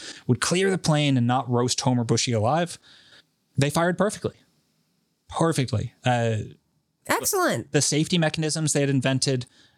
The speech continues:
Speaker 1: you know, it held, the flames were right under. Nothing was in any danger of being overheated. Fucking perfect.
Speaker 2: Cool.
Speaker 1: Then the time came.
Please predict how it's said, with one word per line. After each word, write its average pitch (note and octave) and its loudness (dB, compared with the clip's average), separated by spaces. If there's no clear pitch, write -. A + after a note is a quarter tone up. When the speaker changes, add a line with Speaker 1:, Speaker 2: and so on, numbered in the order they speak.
Speaker 1:
you C3 4
know, B2+ 0
it A2 -2
held, C#3+ 0
the B2+ 2
flames D3 0
were A#2+ 0
right C3+ 2
under. C3 2
Nothing B2+ 2
was C3 0
in B2+ 0
any B2+ 2
danger B2 0
of A2+ -2
being A#2 2
overheated. B2 0
Fucking C3+ 2
perfect. - -2
Speaker 2:
Cool. F3 0
Speaker 1:
Then D3+ 2
the A#2+ 4
time B2+ 0
came. A2+ -2